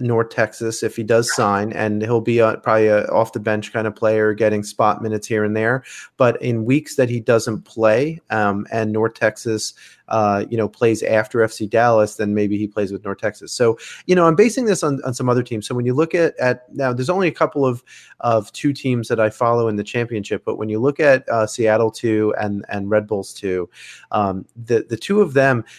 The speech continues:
they, they, you know, they have full-time players. I mean, guys like that you might know, like Haitian international Derek Etienne Junior. He's on the bench a lot of times for New York Red Bulls, but when he doesn't play for the Red Bulls,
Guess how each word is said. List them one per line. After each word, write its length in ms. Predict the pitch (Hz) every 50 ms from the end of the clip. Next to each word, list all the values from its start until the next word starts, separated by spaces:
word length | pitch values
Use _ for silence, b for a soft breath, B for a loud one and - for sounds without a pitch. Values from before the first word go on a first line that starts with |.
| B B -
they, 260 | 117 139 143 - - 131
they, 440 | 120 143 143 139 139 135 131 - - _ _
you 100 | - 139
know, 120 | 127 120 117
they 140 | 120 120
have 380 | 117 147 156 165 175 160 - - _ _ _ _ _
full-time 480 | _ - - 151 139 131 147 135 127 120
players. 320 | - 139 127 113 110 104
I 40 | 113
mean, 100 | 113 107
guys 420 | 104 123 120 131 156 156 - -
like 280 | 127 120 117 113 113 -
that 140 | 123 113 110
you 80 | 113 113
might 220 | 113 113 113 107
know, 220 | 107 107 107 104 101
like 240 | 95 101 104 101
Haitian 380 | - - 131 127 127 - 139 127
international 580 | 120 117 110 107 104 107 113 - - 117 104 104
Derek 340 | 104 120 113 117 120 120
Etienne 360 | 120 110 107 113 110 107 101 98
Junior. 440 | 104 104 104 95 92 98 - - B B B B B B B B B B
He's 300 | - - 190 214 208 214
on 160 | 196 185 180
the 80 | 165
bench 320 | 135 120 135 139 139 - -
a 40 | 120
lot 200 | 113 113 113 117
of 100 | 113 -
times 240 | 120 113 110 104
for 100 | - -
New 120 | 107 107 117
York 180 | 120 113 110 -
Red 240 | 120 120 123 117 107
Bulls, 300 | 107 95 92 98 - -
but 160 | - 113 92
when 140 | 110 117 113
he 180 | 107 139 147
doesn't 480 | 127 - - 135 143 143 165 156 143 -
play 220 | - - 131 131
for 100 | 127 -
the 100 | 113 113
Red 240 | 104 127 143 151 131
Bulls, 360 | - 110 104 101 101 101 -